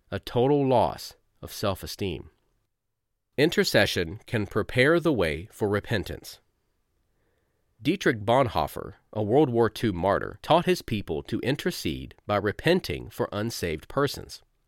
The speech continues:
We are taking their guilt and perdition upon ourselves and pleading to God for them. We are doing vicariously what they cannot or will not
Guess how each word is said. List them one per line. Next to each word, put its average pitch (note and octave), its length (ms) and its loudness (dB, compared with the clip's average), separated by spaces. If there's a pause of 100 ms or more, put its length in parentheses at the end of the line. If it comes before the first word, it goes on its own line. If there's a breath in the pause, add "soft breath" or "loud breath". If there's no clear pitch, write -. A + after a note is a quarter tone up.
We C3 160 4
are G3 140 4
taking C#3+ 460 0
their G2+ 160 2
guilt B2+ 520 0
and A2 160 -4
perdition G#2+ 580 -2
upon - 440 0
ourselves C2+ 760 -4
and G#2+ 240 -6
pleading A2 520 -2
to G2 140 -8
God F#2+ 260 -2
for B2+ 240 2
them. B1+ 240 -8 (100)
We B2 160 2
are F3+ 100 4
doing A2+ 360 4
vicariously F#2+ 1080 0
what F2 300 -2
they B2+ 160 4
cannot F2+ 640 -2
or G2 180 0
will F3+ 220 2
not C2+ 300 -6